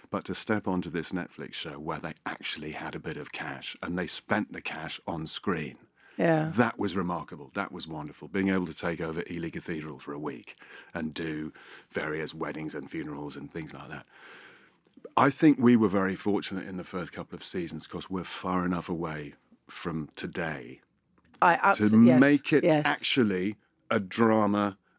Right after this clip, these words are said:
Speaker 1: and a story that people don't know about. I think, um, our next door neighbour but one, Imelda Staunton, has just finished being Queenie. Just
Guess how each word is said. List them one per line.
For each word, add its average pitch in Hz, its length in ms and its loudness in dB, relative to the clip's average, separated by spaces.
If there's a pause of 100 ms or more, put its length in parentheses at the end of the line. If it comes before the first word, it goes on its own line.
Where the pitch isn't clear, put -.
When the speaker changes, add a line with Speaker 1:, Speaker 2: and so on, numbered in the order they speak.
Speaker 1:
and 98 180 2
a 101 60 4
story 101 400 4
that 90 160 -2
people 95 300 0
don't 87 240 -2
know 90 200 -2
about. 78 300 -8 (320)
I 90 100 0
think, 92 320 2 (100)
um, 92 280 -4
our 101 240 2 (260)
next 117 220 0
door 98 160 2
neighbour 92 240 2
but 80 180 -4
one, 85 240 -4
Imelda 82 300 -4
Staunton, 87 400 0
has 76 160 -10
just 85 240 -6
finished 78 320 -8
being 80 200 -8
Queenie. 78 380 -8 (1040)
Just 95 280 -2